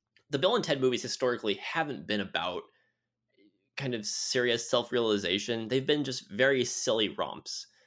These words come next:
You know, B-, Bill and Ted are caricatures of characters in the first two movies. And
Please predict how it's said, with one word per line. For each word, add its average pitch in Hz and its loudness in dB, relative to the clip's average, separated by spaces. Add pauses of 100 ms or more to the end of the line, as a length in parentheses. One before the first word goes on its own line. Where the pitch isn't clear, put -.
(200)
You 135 0
know, 127 0
B-, 135 -10
Bill 233 6
and 170 2
Ted 135 2
are 113 2
caricatures 104 -4
of 92 -8
characters - -6 (420)
in 120 -2
the 117 0
first - -4
two 117 0
movies. 82 -6 (360)
And 143 2